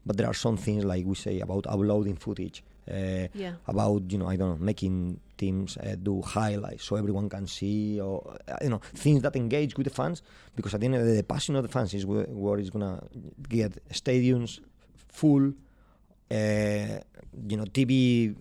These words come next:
Speaker 1: coverage when it's to be the coverage, you know, like, a lot of spectators as well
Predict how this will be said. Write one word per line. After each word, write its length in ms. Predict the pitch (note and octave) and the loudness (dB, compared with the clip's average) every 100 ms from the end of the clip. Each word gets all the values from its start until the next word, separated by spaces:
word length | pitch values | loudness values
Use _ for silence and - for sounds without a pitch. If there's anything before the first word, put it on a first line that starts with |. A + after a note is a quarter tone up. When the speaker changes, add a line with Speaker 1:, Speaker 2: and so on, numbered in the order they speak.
| - - - | -14 -14 2
Speaker 1:
coverage 600 | C#3 B2+ A#2 A#2+ G#2+ - - | 6 6 4 0 -2 -6 -8
when 300 | - A2 A2+ | -4 -2 0
it's 100 | A2+ | -2
to 100 | - | -2
be 60 | A2+ | -2
the 80 | G2+ | 0
coverage, 300 | A2+ G#2+ G2+ | 0 0 -2
you 100 | G2+ | -6
know, 80 | G2 | -6
like, 220 | G2+ F2+ - | -6 -10 -8
a 80 | |
lot 120 | A2 A2+ | -6 -6
of 140 | A#2+ | -8
spectators 520 | - - B2+ A#2 G#2 | -10 -6 -4 -2 -4
as 100 | G#2+ | -2
well 180 | G#2 A2+ | -2 0